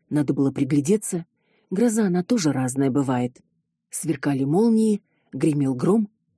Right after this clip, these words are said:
дождь лил как из ведра. Словно это самое ведро наверху опрокинули, а потом еще и колодец уронили. И что теперь делать? Ждать? Если она явится домой в мокром платье, ничего страшного.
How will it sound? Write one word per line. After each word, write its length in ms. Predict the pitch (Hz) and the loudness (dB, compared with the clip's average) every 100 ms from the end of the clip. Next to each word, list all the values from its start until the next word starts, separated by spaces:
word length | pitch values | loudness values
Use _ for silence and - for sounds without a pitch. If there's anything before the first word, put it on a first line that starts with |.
| _ | _
дождь 540 | - 127 170 - - - | -12 -2 0 -2 -12 -12
лил 260 | 131 131 135 | -4 0 0
как 240 | 131 127 | -2 -4
из 120 | 139 123 | -4 -2
ведра. 400 | 135 143 - - _ _ _ _ | 0 0 -4 -10 _ _ _ _
Словно 440 | - - 165 147 151 | -8 0 0 2 -2
это 180 | 180 165 | -2 -4
самое 400 | - 147 135 131 | -2 -2 0 0
ведро 300 | 139 139 226 | 0 2 2
наверху 500 | 170 143 143 151 - | 2 0 -4 -6 -6
опрокинули, 720 | 147 - 147 - 233 160 123 - _ _ - | -6 -2 -4 0 2 2 0 -6 _ _ -8
а 120 | - | -4
потом 280 | 175 220 202 | -2 0 0
еще 340 | 143 - 170 - | 0 0 0 0
и 60 | 151 | -10
колодец 580 | - 160 135 123 120 - | -2 0 2 0 -4 -6
уронили. 600 | 147 139 135 127 117 - _ _ _ _ _ - | -2 0 0 -2 -4 -8 _ _ _ _ _ -8
И 80 | 147 | -8
что 200 | - 131 | -4 -6
теперь 340 | - 143 131 | -6 -6 -4
делать? 460 | 123 202 226 - - _ _ _ _ _ _ _ | 0 0 0 -6 -16 _ _ _ _ _ _ _
Ждать? 420 | - 143 226 - _ _ _ _ _ _ _ _ _ _ | -6 -2 -2 -4 _ _ _ _ _ _ _ _ _ _
Если 440 | - 170 247 - 180 | -8 0 0 0 -2
она 180 | 156 160 | 0 -2
явится 460 | 151 165 143 - | 0 0 0 -4
домой 280 | 135 143 147 | -2 0 0
в 80 | 123 | 0
мокром 360 | 139 139 131 127 | -2 -2 -4 -2
платье, 520 | 156 240 - 110 - _ _ _ _ | 0 -2 -2 -8 -8 _ _ _ _
ничего 360 | 131 127 127 185 | -8 -6 -4 -4
страшного. 640 | - 185 135 - 127 104 | -2 -2 -2 -4 -8 -10